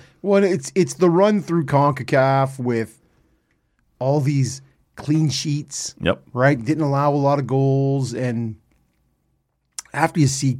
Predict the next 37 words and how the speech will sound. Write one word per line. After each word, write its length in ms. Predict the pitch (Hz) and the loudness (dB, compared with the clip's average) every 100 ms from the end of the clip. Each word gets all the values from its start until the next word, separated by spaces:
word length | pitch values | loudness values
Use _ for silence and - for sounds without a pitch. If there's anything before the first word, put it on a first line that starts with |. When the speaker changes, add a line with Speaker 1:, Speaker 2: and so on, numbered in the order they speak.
| - | -4
Speaker 1:
Costa 380 | - 151 135 123 | -2 0 0 0
Rica 320 | 123 131 139 | 0 2 0
get 200 | 110 - | 0 -4
smashed 640 | - 131 123 135 135 135 | -4 -2 2 4 2 0
by 420 | 127 113 107 104 - _ _ _ _ _ _ _ _ | -2 0 -2 -4 -10 _ _ _ _ _ _ _ _
Spain, 580 | - - - 123 139 151 | -12 -12 -8 -6 -4 -2
I 80 | 160 | -2
think. 340 | 139 160 175 - | -2 -2 -2 -2
Speaker 2:
Yeah. 160 | 73 - _ _ _ _ _ _ - | -2 -4 _ _ _ _ _ _ -8
Speaker 1:
You 100 | 143 | -6
just 160 | 147 | -2
start 160 | 160 139 | 0 2
to 60 | 131 | 2
wonder, 360 | 131 139 104 | 2 0 0
right? 340 | 104 117 131 131 | -2 -2 -4 -4
You 120 | 127 | -6
know, 120 | 120 | -4
Speaker 2:
Gets 140 | 127 95 | -6 -6
Speaker 1:
we 40 | |
Speaker 2:
put 160 | - - | -6 0
back 240 | 85 80 | 0 0
in 60 | 78 | -4
perspective 540 | - - - 78 - - | -8 -8 -6 -6 -8 -16
for 160 | - | -4
Speaker 1:
yeah, 140 | 151 143 | -2 -2
Speaker 2:
you. 60 | - | -2
Speaker 1:
that 180 | 151 151 | -4 -2
maybe 260 | 170 160 | 0 -2
concacaf 840 | 135 165 151 143 131 147 135 127 139 | -2 0 0 -2 -2 0 0 -2 -4
i-, 180 | 135 143 | -6 -2
is, 380 | 143 131 104 - | -2 -4 -6 -4
isn't 300 | 147 123 135 | -4 -2 -2
what 140 | 135 | 0
it 100 | 131 | 0
is. 260 | 160 120 107 | 0 0 -2
And 140 | 156 | 0
yeah, 220 | 202 113 | 0 0